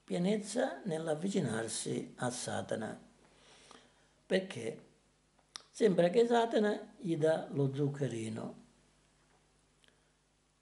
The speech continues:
Sul momento ci fa affacciare il sole sopra il pozzo. Mentre si agitano, che si muove l'acqua, sparisce tutto. Questo è quello che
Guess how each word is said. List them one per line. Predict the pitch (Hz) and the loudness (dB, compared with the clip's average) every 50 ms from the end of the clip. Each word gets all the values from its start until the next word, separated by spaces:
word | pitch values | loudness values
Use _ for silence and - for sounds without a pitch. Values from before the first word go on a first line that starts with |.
| _ _ _ | _ _ _
Sul | _ - - 202 185 | _ -6 -4 -2 0
momento | 190 208 214 196 202 196 170 143 139 143 127 | 2 4 4 6 6 6 6 4 2 0 0
ci | 135 151 143 | 0 -2 -4
fa | - - 170 | 0 2 2
affacciare | 160 156 - 202 190 185 - - 165 135 135 160 | 2 2 2 0 0 0 2 4 4 4 4 2
il | 165 147 | 0 -2
sole | - - - 190 180 180 190 190 190 214 - - - - - - - - _ _ | -2 0 4 6 6 8 8 8 8 8 6 2 -4 -10 -16 -20 -20 -20 _ _
sopra | - - 254 240 240 - 214 185 | -4 2 2 2 4 6 4 4
il | 160 139 | 4 2
pozzo. | - - 117 110 107 - - - - - - - - - - _ _ _ _ _ _ _ _ _ _ _ _ _ _ _ _ _ - - _ _ | -2 -2 -2 -2 -2 -4 -8 -10 -8 -8 -8 -8 -10 -14 -20 _ _ _ _ _ _ _ _ _ _ _ _ _ _ _ _ _ -20 -20 _ _
Mentre | _ 214 190 190 185 175 180 180 175 | _ 2 2 4 4 4 4 2 2
si | 180 190 196 196 | 4 4 6 6
agitano, | 185 165 143 127 127 131 143 143 156 147 139 147 147 | 8 8 6 4 4 2 2 2 2 2 4 4 4
che | 180 151 | 2 2
si | 156 185 190 | 2 4 4
muove | 180 196 208 208 202 180 165 165 185 | 6 8 8 10 10 10 10 8 10
l'acqua, | 247 240 226 214 214 - - - 277 262 - - - - - - - - _ _ _ _ _ _ _ _ _ _ _ _ _ _ | 10 10 10 10 6 2 2 4 6 6 6 4 0 -6 -14 -18 -20 -20 _ _ _ _ _ _ _ _ _ _ _ _ _ _
sparisce | - - - - 175 165 170 165 - - - 143 - | -20 -20 -10 -6 -2 0 0 0 0 0 -2 -2 -2
tutto. | - - - - - - - - - - - _ _ _ _ _ - - - - - - - _ _ _ _ _ _ | -2 -6 -8 -8 -12 -16 -18 -18 -18 -20 -20 _ _ _ _ _ -20 -20 -20 -20 -20 -20 -20 _ _ _ _ _ _
Questo | - 190 196 190 190 - | 0 2 2 2 2 -2
è | 208 190 | -4 -4
quello | - 160 151 147 156 156 156 151 | 0 0 0 2 2 2 0 0
che | - 165 151 156 - - - - | 0 0 0 0 0 -4 -8 -14